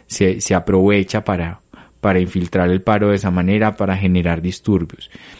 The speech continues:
Pero entonces es muy importante que aquellos que hacen parte de la institucionalidad, aquellos que están del lado del derecho,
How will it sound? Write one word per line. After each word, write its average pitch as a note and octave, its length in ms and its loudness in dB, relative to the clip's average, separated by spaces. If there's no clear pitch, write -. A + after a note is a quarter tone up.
Pero A#2 140 2
entonces B2 340 0
es C#3+ 140 0
muy D3 220 0
importante G#2+ 720 -2
que G2+ 120 -2
aquellos G#2 460 0
que C3 100 0
hacen A#2 200 0
parte A2+ 300 -2
de G#2+ 60 2
la G2 80 0
institucionalidad, F2+ 1080 -2
aquellos G#2 520 -2
que G#2+ 80 -4
están F#2 240 0
del G2 160 2
lado G2+ 240 2
del G2 120 0
derecho, G2+ 460 -2